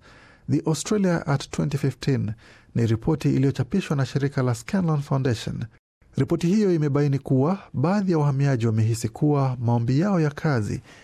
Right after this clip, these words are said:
yalikataliwa kwa misingi ya ukoo na dini lao. Walioshiriki katika utafiti huo walisema kuwa walipokosa jibu la kazi walioomba,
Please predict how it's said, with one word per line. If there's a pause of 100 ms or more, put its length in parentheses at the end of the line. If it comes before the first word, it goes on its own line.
(160)
yalikataliwa
kwa
misingi
ya
ukoo
na
dini
lao. (680)
Walioshiriki
katika
utafiti
huo (380)
walisema
kuwa
walipokosa
jibu
la
kazi
walioomba,